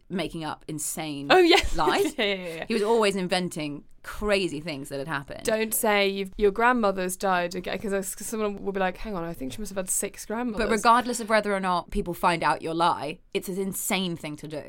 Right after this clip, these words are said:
Speaker 2: And also, you don't have to tell the truth either. Like, I
Speaker 1: No.
Speaker 2: also ha-, I think actually the thing that I used to do was that I'd be, like, so terrified that people would think I was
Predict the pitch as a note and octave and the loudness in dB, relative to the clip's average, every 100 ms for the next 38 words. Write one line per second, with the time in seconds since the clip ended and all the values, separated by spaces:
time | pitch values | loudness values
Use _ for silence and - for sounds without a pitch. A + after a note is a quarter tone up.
0 | - E4+ A#4+ F#4 C4 E4+ C#4+ C4 A#3+ C4 | 0 6 6 6 2 2 2 0 2 2
1 | A3 G#3+ - C4+ B3 - A#3+ A#3+ F#2+ C#3 | 2 -4 -4 0 0 -2 -4 -2 0 2
2 | F#3+ G#3+ A#3+ B3+ A#3 G#3+ G#3+ G#3+ B3+ A3+ | 4 6 6 4 2 2 0 0 0 0
3 | G#3+ A3 F#3+ A#3+ A3 G3 G#3+ G3 F3+ F3+ | 0 -2 -4 -2 0 0 0 -2 -4 -2
4 | F3+ G3 F#3+ G#3+ G#3+ G#3 - - A#3+ C#4 | 0 0 -2 2 2 2 0 2 4 4
5 | D4+ - - - - C4+ C4+ A#3+ G3+ F#3 | 0 -6 -16 -14 -4 2 2 2 2 0
6 | F3+ - A3+ G3+ A3 G#3 - A3+ G#3 F3+ | 0 -2 -6 -6 -6 -6 -4 0 0 -2
7 | - - G3 G3 G3 F#3 | -8 0 2 4 4 0